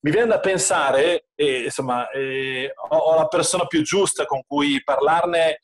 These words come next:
a Elon Musk, no? È un grande esempio, eh, in questo senso, perché prima di, eh, scombinare tutti gli schemi facendo una cosa che si pensava potesse fare solamente la nasa, ovvero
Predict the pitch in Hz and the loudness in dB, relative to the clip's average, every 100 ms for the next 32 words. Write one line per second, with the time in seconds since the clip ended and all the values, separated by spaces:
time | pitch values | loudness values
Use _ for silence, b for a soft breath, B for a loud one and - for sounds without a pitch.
0 | B B - 151 151 143 143 143 139 139 | B B -6 -2 0 2 2 2 2 0
1 | 139 - 165 170 160 160 127 - 131 156 | -2 0 2 2 2 0 0 -2 0 2
2 | 190 - - 156 156 175 170 160 160 190 | 2 -2 0 2 4 2 2 2 2 2
3 | 151 - 139 123 120 - 131 131 127 139 | 0 0 2 4 2 0 0 2 2 0
4 | 127 143 147 - 143 123 - 127 117 B | -2 -4 -4 -2 -2 -2 -2 0 -2 B
5 | B B _ - 160 151 175 165 165 160 | B B _ -2 -2 0 0 2 2 2
6 | 160 180 220 226 202 175 175 170 165 - | 0 0 2 2 0 0 0 2 0 -4
7 | _ _ 151 139 139 - - 190 175 180 | _ _ 0 2 2 0 0 0 0 0
8 | 180 196 185 151 180 175 - 165 151 160 | 0 0 0 0 0 -2 -4 -10 -6 -4
9 | - 185 190 160 131 117 _ b - 139 | -2 0 2 2 0 -2 _ b -6 -4
10 | 165 185 180 156 165 185 180 151 143 156 | 0 0 0 0 0 2 2 0 -2 -2
11 | 151 170 170 156 151 156 - - 160 156 | -2 2 0 0 -2 -2 0 -2 0 0
12 | 151 143 147 147 143 147 151 156 131 156 | -2 -2 -4 -4 -2 0 0 0 0 2
13 | 151 135 | 2 0